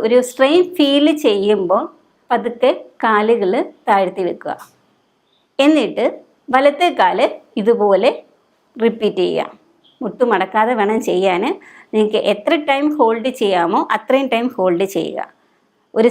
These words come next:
സ്ട്രെയിൻ ഫീൽ ചെയ്യുമ്പോൾ കാലുകൾ നിലത്ത് വെക്കുക. ഇങ്ങനെ മലർന്ന് കിടന്നിട്ടും ചരിഞ്ഞ് കിടന്നിട്ടും, ചരിഞ്ഞ് കിടന്നിട്ട്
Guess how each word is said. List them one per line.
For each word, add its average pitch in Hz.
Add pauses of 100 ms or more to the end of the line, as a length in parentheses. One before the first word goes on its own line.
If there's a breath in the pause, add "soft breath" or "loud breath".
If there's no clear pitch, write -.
സ്ട്രെയിൻ 226 (100)
ഫീൽ 247
ചെയ്യുമ്പോൾ 208 (140)
കാലുകൾ 190 (340)
നിലത്ത് 190
വെക്കുക. - (920 soft breath)
ഇങ്ങനെ 339 (180)
മലർന്ന് 294
കിടന്നിട്ടും 202 (920)
ചരിഞ്ഞ് 311
കിടന്നിട്ടും, 170 (240)
ചരിഞ്ഞ് 233
കിടന്നിട്ട് 202